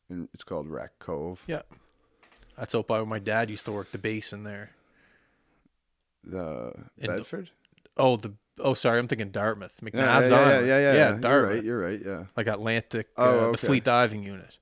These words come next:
Speaker 1: Okay.
Speaker 2: McNabb's Island, it's, like, right across from it on the
Speaker 1: Mm-hmm.
Speaker 2: water.
Speaker 1: Okay. Yeah, yeah.
Speaker 2: And, like, yeah, like, boats, like, park up beside each other,
Speaker 1: Oh,
Speaker 2: right?
Speaker 1: yeah, yeah. It's buzzing there always.
Speaker 2: <clears throat>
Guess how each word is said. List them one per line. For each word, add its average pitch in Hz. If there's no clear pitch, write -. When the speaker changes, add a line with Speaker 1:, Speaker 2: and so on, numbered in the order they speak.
Speaker 1:
Okay. 95
Speaker 2:
McNabb's 113
Island, 107
it's, 104
like, 104
right 107
across 104
from 101
it 104
on 101
the 101
Speaker 1:
Mm-hmm. 98
Speaker 2:
water. 98
Speaker 1:
Okay. 82
Yeah, 95
yeah. 82
Speaker 2:
And, 113
like, 120
yeah, 147
like, 107
boats, 127
like, -
park 127
up 123
beside 123
each 110
other, 101
Speaker 1:
Oh, 101
Speaker 2:
right? 127
Speaker 1:
yeah, 104
yeah. 85
It's -
buzzing 87
there 69
always. 71
Speaker 2:
<clears throat> -